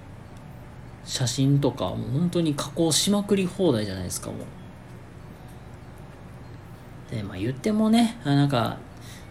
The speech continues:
うん、結論と全然結びつかないんだけど、まあ、要するにまず、この世界っていろんな情報が飛び交ってると。で、全てを鵜呑み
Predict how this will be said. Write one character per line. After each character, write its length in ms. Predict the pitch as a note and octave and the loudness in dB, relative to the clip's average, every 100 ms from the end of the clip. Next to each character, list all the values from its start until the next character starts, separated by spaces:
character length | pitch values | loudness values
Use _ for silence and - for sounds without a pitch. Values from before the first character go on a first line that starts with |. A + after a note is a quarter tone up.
| - | -6
う 40 | A2+ | 0
ん、 340 | A#2 A#2 A2+ G#2+ | 2 4 2 2
結 200 | C#3 E3+ | 2 4
論 120 | E3 | 4
と 80 | C#3+ | 4
全 200 | B2+ E3 | 4 4
然 160 | E3 | 6
結 200 | C#3 D3 | 6 6
び 100 | F#3+ | 4
つ 120 | F3+ | 2
か 100 | - | 2
な 80 | G#3 | 4
い 60 | D3 | 4
ん 40 | |
だ 60 | G#2+ | 0
け 140 | - | -4
ど、 340 | A#2 A2+ F#2+ E2 - - - - - - | 0 2 0 -4 -10 -16 -18 -18 -6 6
ま 60 | |
あ、 20 | E4+ | 8
要 100 | A3 | 10
す 100 | C#4+ | 8
る 80 | |
に 60 | E3+ | 8
ま 140 | F#3 | 8
ず、 360 | G3+ E3 B2 G2 - | 8 8 8 6 2
こ 100 | A3+ | 4
の 100 | A#3+ | 6
世 120 | B3+ | 6
界 220 | F#3 B2 | 6 6
っ 40 | |
て 140 | A#2 A2+ | 6 4
い 80 | B2+ | 6
ろ 120 | G#3+ | 6
ん 100 | B3 | 6
な 100 | A#3 | 6
情 160 | A3+ | 4
報 220 | A3 A3+ G3+ | 4 2 2
が 120 | F#3+ | 2
飛 140 | F3+ | 2
び 60 | E3+ | 0
交 180 | E3+ D#3+ | 0 -2
っ 20 | |
て 160 | - | -2
る 120 | A#2 - | -4 -2
と。 160 | - - - - - - - - | -6 -8 -16 -16 -16 -16 -16 -6
で、 100 | - | 2
全 280 | C3+ C4+ G#3+ | 4 10 10
て 120 | G#3 | 10
を 60 | C3 | 8
鵜 120 | B2 | 8
呑 120 | F3 | 6
み 100 | G3 | 6